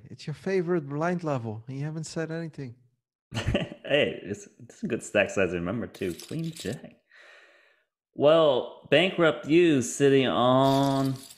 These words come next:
Speaker 2: hold on, let me see. Twelve and a half big blinds. I needed to combine the two numbers. Oh,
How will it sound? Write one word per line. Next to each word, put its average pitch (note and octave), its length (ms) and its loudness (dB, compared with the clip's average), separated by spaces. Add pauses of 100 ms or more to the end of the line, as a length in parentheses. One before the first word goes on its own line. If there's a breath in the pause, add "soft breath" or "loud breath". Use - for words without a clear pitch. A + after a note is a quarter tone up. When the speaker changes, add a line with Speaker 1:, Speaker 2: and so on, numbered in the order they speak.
(140)
Speaker 2:
hold G#2 140 0
on, F#2 140 0
let F#2 40 -6
me F#2+ 60 -6
see. - 240 -12 (500)
Twelve F#3 280 6
and F3 100 2
a - 20 4
half C#3 300 2
big B2+ 200 4
blinds. G#2 280 4
I A2 60 6
needed A#2 360 4
to - 60 -10
combine G2+ 480 4
the F#2 80 0
two F#2 160 -4
numbers. D#2+ 580 -6
Oh, C#3+ 480 4